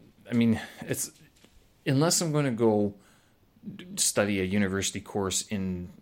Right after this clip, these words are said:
Chinese literature or something, or even in Chinese, any, anything, uh, which I can't see happening, there's no real need for me to be able to write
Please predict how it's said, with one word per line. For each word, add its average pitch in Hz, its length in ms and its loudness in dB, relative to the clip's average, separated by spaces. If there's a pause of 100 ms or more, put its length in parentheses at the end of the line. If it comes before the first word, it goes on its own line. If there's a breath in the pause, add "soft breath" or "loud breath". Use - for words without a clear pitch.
(100)
Chinese 95 500 -4
literature 92 440 -4
or 92 40 -6
something, 98 380 -4
or 101 80 0
even 110 180 4
in 95 100 0
Chinese, 95 400 -4
any, 101 200 0
anything, 104 380 0 (500 loud breath)
uh, 90 100 -8
which 110 220 0
I 107 60 0
can't 117 240 -2
see 104 160 -2
happening, 101 460 -4 (320 loud breath)
there's 135 340 0
no 135 160 4
real 123 300 4
need 104 500 4
for 110 160 0
me 104 180 2
to 104 120 -2
be 95 220 0
able 98 200 0
to 101 380 -2 (380)
write 101 580 -2